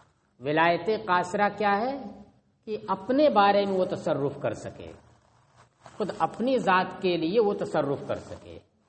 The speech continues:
और विलायत ताम्मा ये है कि अपनी बात दूसरे पर नाफिज कर सके। हाँ? विलायत ता-, कासरा मान लीजिए कि गुलाम खुद अपना निकाह खुद से करे,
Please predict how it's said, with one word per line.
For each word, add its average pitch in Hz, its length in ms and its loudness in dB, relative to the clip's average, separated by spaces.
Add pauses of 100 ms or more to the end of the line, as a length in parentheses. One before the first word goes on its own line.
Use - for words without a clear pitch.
(220)
और 131 160 -4
विलायत 139 440 2
ताम्मा 139 540 -4
ये 202 140 -2
है 220 120 -4
कि 165 340 -6
अपनी 220 380 -4
बात 151 460 0
दूसरे 147 600 2
पर 147 200 -2
नाफिज 123 360 -8
कर - 100 -16
सके। 87 360 -18 (640)
हाँ? 170 160 -6 (720)
विलायत 202 300 6
ता-, 214 280 -2
कासरा 190 640 2
मान 202 160 0
लीजिए 226 440 -2
कि 233 240 -6
गुलाम 185 460 4
खुद - 240 -8 (100)
अपना 262 340 2
निकाह 220 380 4
खुद 214 240 -2
से 185 220 0
करे, 117 560 0